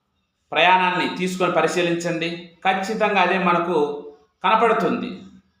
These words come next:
ఇదంతా ఎందుకు చెప్తున్నామంటే, ఈరోజు అన్నమయ్య జిల్లాలో పర్యటిస్తూ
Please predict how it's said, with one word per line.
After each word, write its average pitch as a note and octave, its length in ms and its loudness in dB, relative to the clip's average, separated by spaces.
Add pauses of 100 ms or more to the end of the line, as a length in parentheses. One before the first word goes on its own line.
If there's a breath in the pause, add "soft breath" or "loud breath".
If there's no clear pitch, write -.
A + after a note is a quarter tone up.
(420)
ఇదంతా E3 340 0
ఎందుకు G3+ 220 4
చెప్తున్నామంటే, F#3+ 1000 2 (880)
ఈరోజు G3 480 2 (480)
అన్నమయ్య G#3 500 2
జిల్లాలో F3+ 460 2
పర్యటిస్తూ E3 1000 0